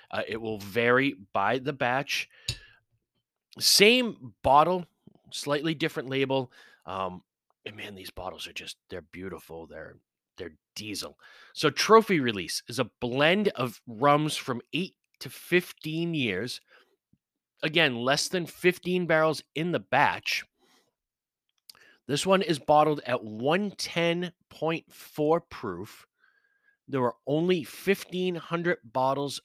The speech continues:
of this rum made. So the proof will vary by the batch.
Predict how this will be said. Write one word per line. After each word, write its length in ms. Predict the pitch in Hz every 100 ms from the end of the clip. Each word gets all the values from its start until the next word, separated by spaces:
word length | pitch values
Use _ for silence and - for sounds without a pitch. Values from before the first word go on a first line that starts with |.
| _ 120
of 180 | 107
this 260 | 107 113 - 101
rum 420 | 101 110 107 101 101
made. 400 | 101 104 85 90 - - -
So 160 | - 160
the 120 | 135
proof 500 | - - 175 202 - -
will 300 | 147 170 143
vary 520 | 127 139 139 151 143 104 _ -
by 360 | 117 120 127 110
the 120 | 104
batch. 600 | 85 98 170 - -